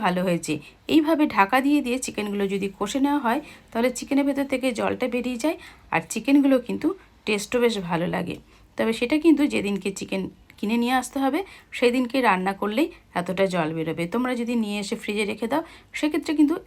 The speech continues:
এতটা পরিমাণে জলটা নাও বেরোতে পারে। দেখতেই পাচ্ছ চিকেনগুলো কিন্তু হাফ সেদ্ধ হয়েই গেছে। বেশ খুন্তিটা ভেতরে ঢুকে যাচ্ছে, নরমও হয়ে গেছে।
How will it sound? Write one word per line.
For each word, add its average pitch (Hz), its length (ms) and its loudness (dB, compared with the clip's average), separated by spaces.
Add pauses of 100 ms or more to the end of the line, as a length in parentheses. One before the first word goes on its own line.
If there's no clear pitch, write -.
(160)
এতটা 240 300 0
পরিমাণে 294 320 2 (120)
জলটা 175 260 0 (120)
নাও 175 220 2
বেরোতে 160 340 -4
পারে। 135 160 -8 (440)
দেখতেই 269 280 -2
পাচ্ছ 294 160 4 (140)
চিকেনগুলো 214 460 -4
কিন্তু 233 200 0 (420)
হাফ 202 220 4 (160)
সেদ্ধ 180 240 -4 (160)
হয়েই 180 340 0
গেছে। 147 260 -4 (800)
বেশ 254 140 -2 (100)
খুন্তিটা 233 400 0 (200)
ভেতরে 208 340 -4
ঢুকে 202 280 -4
যাচ্ছে, 220 280 -2 (380)
নরমও 196 380 0
হয়ে 220 180 -2
গেছে। 233 220 -2